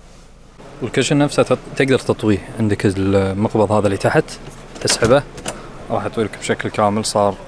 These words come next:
بشكل مستوي. تقسيمة الكشنات داخل أربعين عشرين أربعين، راح اطوي لكم هذا فقط العشرين، راح اوريكم شلون تس-، تقدر تستفيد من، آه، الصف الثاني بشكل ممتاز. الحين ترفع الكشن،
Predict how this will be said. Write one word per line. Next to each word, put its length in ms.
بشكل 280
مستوي. 360
تقسيمة 640
الكشنات 400
داخل 360
أربعين 640
عشرين 560
أربعين، 400
راح 200
اطوي 220
لكم 220
هذا 260
فقط 320
العشرين، 460
راح 80
اوريكم 320
شلون 240
تس-، 220
تقدر 220
تستفيد 440
من، 280
آه، 280
الصف 420
الثاني 880
بشكل 300
ممتاز. 480
الحين 460
ترفع 360
الكشن، 420